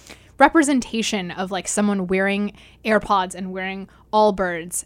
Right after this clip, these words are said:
and, like, maybe having a beanie and, like, a hoodie, and, like, this has come to represent the sort of, uh, disaster of, of the tech world. But in terms of what they do as an actual product, like,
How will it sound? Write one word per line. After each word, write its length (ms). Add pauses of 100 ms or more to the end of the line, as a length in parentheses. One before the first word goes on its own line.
and, 180
like, 180
maybe 220
having 280
a 60
beanie 580
and, 140
like, 140
a 40
hoodie, 520
and, 200
like, 200
this 340 (120)
has 260
come 380
to 140
represent 800 (320)
the 100
sort 280
of, 220
uh, 500 (280)
disaster 800
of, 320
of 220
the 60
tech 320
world. 440
But 220 (100)
in 160
terms 320
of 120
what 180
they 120
do 220
as 120
an 60
actual 300
product, 560
like, 120